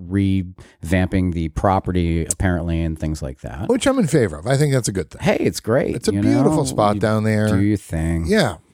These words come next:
Speaker 2: I mean, you know, um, I, I just, you know, I think, I don't know,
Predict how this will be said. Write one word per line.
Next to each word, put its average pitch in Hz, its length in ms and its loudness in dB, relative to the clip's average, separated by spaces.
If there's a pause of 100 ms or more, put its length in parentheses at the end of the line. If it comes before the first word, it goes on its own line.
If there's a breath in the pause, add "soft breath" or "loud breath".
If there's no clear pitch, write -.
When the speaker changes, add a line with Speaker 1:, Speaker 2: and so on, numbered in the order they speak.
(100)
Speaker 2:
I 127 80 -2
mean, 131 160 -2
you 139 100 0
know, 113 280 2
um, 110 480 0 (280)
I, 120 80 -8 (340)
I 139 100 -4
just, 135 300 -2 (160)
you 131 120 -6
know, 104 220 -2 (1000 soft breath)
I 147 100 2
think, 147 180 0 (280)
I 127 120 2
don't 123 140 2
know, 123 200 0